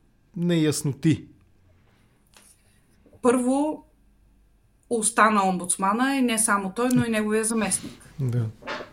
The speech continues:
Speaker 2: А, второ, останаха председателя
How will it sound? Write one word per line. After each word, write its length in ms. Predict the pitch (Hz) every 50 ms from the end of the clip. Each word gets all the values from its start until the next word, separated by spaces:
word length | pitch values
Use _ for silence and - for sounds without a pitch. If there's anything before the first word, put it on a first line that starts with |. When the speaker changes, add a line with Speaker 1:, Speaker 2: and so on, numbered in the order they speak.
| - - - - - - - - - - - 190
Speaker 2:
А, 220 | 190 190 185 185 185 - - - - - - - - - - - - -
второ, 520 | - - - 226 226 233 254 269 277 285 - - - - - - - - -
останаха 1000 | - 240 226 - - - 220 220 226 240 247 240 - 247 240 240 240 240 247 247 - - - -
председателя 1040 | 220 214 208 - - 202 190 202 208 208 - 220 196 190 190 190 202 226 240 254